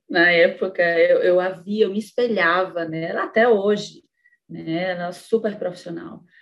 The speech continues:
Depois, é, meu pai foi sempre uma inspiração, né? É, sou filha de veterinário com a professora barra enfermeira. Minha mãe é formada em letras e enfermagem. E meu pai, médico veterinário,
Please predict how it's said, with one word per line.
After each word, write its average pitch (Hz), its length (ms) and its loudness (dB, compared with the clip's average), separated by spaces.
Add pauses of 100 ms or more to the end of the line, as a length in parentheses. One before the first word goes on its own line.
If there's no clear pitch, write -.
(400)
Depois, 262 760 6
é, 240 220 2
meu 247 260 0
pai 240 580 -2 (180)
foi 220 160 -2
sempre 240 580 -6
uma 220 120 2
inspiração, 202 1040 -4 (100)
né? 185 580 -8 (380)
É, 165 400 -2
sou 190 240 -4
filha 208 240 -2
de 208 160 0
veterinário 202 920 0
com 190 240 -10
a 185 80 -6
professora 190 540 -6
barra 180 280 -4
enfermeira. 170 800 -6 (140)
Minha 165 140 -4
mãe 170 260 -2
é 170 60 -8
formada 175 320 -6
em 165 60 -6
letras 180 340 -6
e 180 40 -6
enfermagem. 190 580 -8 (600)
E 240 120 -2
meu 269 180 6
pai, 262 200 2
médico 262 300 0
veterinário, 233 800 0